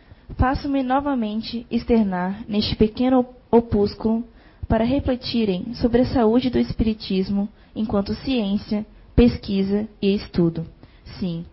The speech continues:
estudo inesgotável. E os baluartes e os bandeirantes que abriram picadas e caminhos para o entendimento das lides espirituais,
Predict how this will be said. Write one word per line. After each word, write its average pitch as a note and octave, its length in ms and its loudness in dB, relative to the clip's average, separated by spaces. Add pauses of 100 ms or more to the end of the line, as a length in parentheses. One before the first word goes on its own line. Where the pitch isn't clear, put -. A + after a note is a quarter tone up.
(240)
estudo G3+ 420 0
inesgotável. G#3+ 1000 0 (920)
E - 80 0
os A#3+ 120 2
baluartes A3+ 920 2
e - 80 -2
os G3 120 2
bandeirantes G3 840 0 (460)
que A#3+ 100 4
abriram A3 400 4
picadas A3+ 800 0
e A3+ 60 -6
caminhos F#3+ 760 -4 (260)
para G3+ 140 6
o G3+ 40 6
entendimento G3+ 640 0
das F#3 320 -2
lides A3 400 -4
espirituais, F#3 920 0